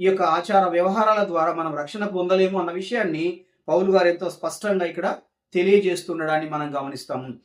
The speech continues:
అంటే యేసు ప్రభు వారి యందు విశ్వాసం ఉంచటం అనే ఆ యొక్క కార్యంతో పాటు దానికి మీరు ఏమి యాడ్ చేయాలని ప్రయత్నం చేసినా అది సువార్త కాదు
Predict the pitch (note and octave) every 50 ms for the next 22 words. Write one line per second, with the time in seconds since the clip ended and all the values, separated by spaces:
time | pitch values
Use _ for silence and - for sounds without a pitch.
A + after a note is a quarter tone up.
0 | _ _ _ _ _ - G3 A3+ C#4+ C#4+ C#4 C#4 - _ - G3 A#3 B3+ - E4
1 | D#4+ - D4 C#4+ C#4 C#4+ C#4 C#4 C#4 C4+ C#4 C4+ C#4 B3 A3+ G#3 - A#3+ B3+ B3+
2 | C4 B3 A#3 B3+ A#3+ A#3 B3 - - - B3 B3 A#3+ - - _ _ _ _ _
3 | _ - F#3 A3+ A#3+ A3+ G#3+ G3 - - _ _ _ _ - D3+ F#3 G3+ A3+ A3+
4 | A3+ - - - A3 G3+ A3 A#3+ C#4 C#4+ C4+ C4+ C#4 - - A3 E3+ D#3+ D#3 F3+
5 | A3 G3 A3 A3+ A#3+ B3+ A#3 A#3+ C4 C4 A#3+ G3+ G#3+ A3 B3+ C#4+ D#4+ E4 D#4+ D#4
6 | D4 C#4+ - - _ _ _ _ _ - G3 G#3 A3+ C4+ D#4 E4+ D4+ D4 - D4+
7 | D4 C#4+ C#4 C4+ C4+ C4 C4 - - A#3 G#3+ A3+ A3+ A3+ A#3 A#3+ A#3 A3 G3 F#3+
8 | F#3+ F#3+ F3+ E3+ F3 G3 A3 A#3+ - _ _ _ _ _ - E3+ F#3+ G3 D4 C#4+
9 | - - _ - - - - F#3+ E3 F3 G3+ A3 A3+ A3 A#3 A3 - - - D3
10 | C#3+ E3+ F#3 F#3+ D#3 - -